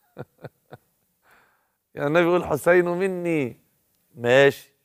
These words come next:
"وأنا من حسين"، يا نهار أبيض. ما يحبش الحسين إلا مؤمن، وما يبغضش الحسين إلا منافق. طبعا. إيه بقى ع-، علاقة إن إحنا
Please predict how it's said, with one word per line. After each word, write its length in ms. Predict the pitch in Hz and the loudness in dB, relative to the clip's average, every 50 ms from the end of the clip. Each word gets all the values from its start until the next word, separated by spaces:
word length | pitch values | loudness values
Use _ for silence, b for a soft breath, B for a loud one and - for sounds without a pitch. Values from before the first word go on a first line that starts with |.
| _ _ _ _ _ _ | _ _ _ _ _ _
"وأنا 420 | 139 160 185 - 226 262 254 247 226 | 2 2 4 4 4 4 4 2 0
من 180 | 226 220 185 | -2 -4 -4
حسين"، 640 | - 202 208 - - 220 202 196 180 151 127 120 - _ _ _ _ _ _ _ _ _ _ _ _ | -4 -6 -6 -2 2 4 4 4 4 2 -4 -10 -14 _ _ _ _ _ _ _ _ _ _ _ _
يا 60 | 156 160 | -20 -20
نهار 240 | 156 143 143 160 | -18 -18 -16 -16
أبيض. 320 | 156 143 139 139 135 127 123 _ _ _ _ _ _ _ _ _ _ _ _ _ _ _ _ _ _ _ _ _ _ _ _ _ _ _ _ _ _ _ _ _ _ _ _ _ - | -16 -16 -16 -18 -18 -18 -20 _ _ _ _ _ _ _ _ _ _ _ _ _ _ _ _ _ _ _ _ _ _ _ _ _ _ _ _ _ _ _ _ _ _ _ _ _ -6
ما 120 | 135 143 | -2 -2
يحبش 480 | 147 139 - 220 226 196 185 - - 185 | -2 0 0 -2 -2 0 -2 -6 -4 -6
الحسين 500 | - - - 160 127 - - 208 202 202 | -8 -6 -6 -6 -4 -2 -2 -2 0 0
إلا 220 | 196 180 175 165 | 0 2 2 2
مؤمن، 540 | 165 185 214 - - 156 135 117 98 90 _ _ _ _ _ _ _ _ _ _ _ _ _ _ _ | 2 0 -2 -2 -4 -8 -14 -18 -18 -20 _ _ _ _ _ _ _ _ _ _ _ _ _ _ _
وما 220 | 127 135 147 151 | -6 -2 2 4
يبغضش 520 | 151 151 147 127 127 139 190 185 - - 160 | 6 6 4 4 0 -4 -4 -4 -6 -10 -16
الحسين 400 | 143 - - 143 - - 147 156 | -16 -16 -18 -16 -14 -12 -8 -8
إلا 220 | 160 160 151 143 | -6 -6 -6 -6
منافق. 600 | 131 123 131 131 151 151 127 104 - - 107 - _ _ _ _ _ _ _ _ _ _ _ _ _ _ _ _ | -8 -10 -12 -14 -14 -14 -16 -16 -18 -20 -20 -20 _ _ _ _ _ _ _ _ _ _ _ _ _ _ _ _
طبعا. 440 | - 147 160 151 123 107 104 101 95 _ _ _ _ _ _ _ _ _ _ _ _ _ _ _ _ _ _ _ _ _ - | -8 -8 -8 -8 -12 -18 -20 -20 -20 _ _ _ _ _ _ _ _ _ _ _ _ _ _ _ _ _ _ _ _ _ 2
إيه 120 | 220 247 | 2 4
بقى 320 | 202 247 247 226 220 202 170 | 6 6 6 6 6 4 2
ع-، 320 | 151 151 156 156 147 147 147 | 0 -6 -8 -8 -4 -2 0
علاقة 340 | 147 180 202 - - 185 - - | 2 2 0 0 -4 -8 -10 -10
إن 120 | 160 165 190 | -10 -10 -10
إحنا 300 | 185 175 170 160 160 | -8 -6 -6 -6 -6